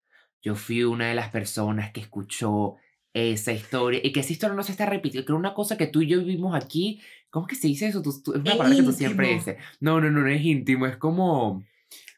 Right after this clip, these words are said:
Speaker 1: es como, mm, coño, cuando eres como, como, eh, pareja
Speaker 2: En
Speaker 1: otra per-
Speaker 2: complicidad.
Speaker 1: Complicidad,
Speaker 2: <laughs>
Speaker 1: es complicidad de nosotros.
Speaker 2: Complicidad.
Speaker 1: Entonces, bueno, hoy aprovechando que nos vestimos iguales, un poco de,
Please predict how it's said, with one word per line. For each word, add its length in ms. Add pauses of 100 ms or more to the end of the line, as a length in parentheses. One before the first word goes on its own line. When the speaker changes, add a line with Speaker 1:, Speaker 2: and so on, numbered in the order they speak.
(540)
Speaker 1:
es 180
como, 600
mm, 380 (640)
coño, 240
cuando 240
eres 180
como, 480
como, 380 (240)
eh, 120 (160)
pareja 260
Speaker 2:
En 80
Speaker 1:
otra 180
per- 100
Speaker 2:
complicidad. 580 (140)
Speaker 1:
Complicidad, 1040
Speaker 2:
<laughs> 320
Speaker 1:
es 400
complicidad 1080
de 140
nosotros. 800
Speaker 2:
Complicidad. 720
Speaker 1:
Entonces, 520
bueno, 400
hoy 200
aprovechando 480
que 60
nos 140
vestimos 380
iguales, 520
un 160
poco 340
de, 360